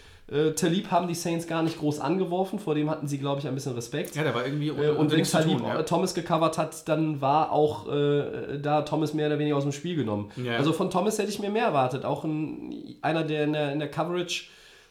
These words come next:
Speaker 1: ähm, bei seinem Talent und der Saison, die er hatte, äh, in so einem Spiel, ja, you, you, you have to step up, sagen die Amis. Und, und das hat er nicht gemacht.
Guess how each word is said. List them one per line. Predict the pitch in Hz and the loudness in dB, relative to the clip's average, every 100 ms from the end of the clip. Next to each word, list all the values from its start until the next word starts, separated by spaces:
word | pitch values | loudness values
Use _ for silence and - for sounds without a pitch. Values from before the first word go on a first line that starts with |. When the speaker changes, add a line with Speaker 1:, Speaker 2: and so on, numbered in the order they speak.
| _ | _
Speaker 1:
ähm, | - 147 160 165 160 - - | -4 0 0 0 -2 -8 -4
bei | 147 | -2
seinem | 147 170 | 0 0
Talent | 180 160 151 185 | 0 0 0 0
und | 170 147 | -2 -2
der | 151 | -2
Saison, | 147 135 151 160 | -2 -2 -2 -2
die | 165 | -2
er | 143 | -2
hatte, | 156 - 160 160 - - - _ - | -4 -2 -2 -2 -8 -20 -20 _ -6
äh, | 147 156 - | -2 -2 -2
in | 151 147 | -4 -2
so | 143 | -2
einem | 165 165 | -2 -4
Spiel, | - 160 170 160 160 | -6 -2 0 0 0
ja, | 175 | -2
you, | 156 - | -4 -8
you, | 123 - - 175 | -12 -12 -12 -10
you | 170 180 | -2 2
have | 196 196 | 2 2
to | |
step | 208 208 208 | 0 2 4
up, | 269 - | 2 2
sagen | 143 127 127 | 0 0 2
die | 120 | 0
Amis. | 123 113 | 0 -2
Und, | 127 143 | 0 0
und | 151 143 | 0 0
das | 151 | 0
hat | 139 | 0
er | 139 | -2
nicht | 147 | -2
gemacht. | 202 - | -6 -6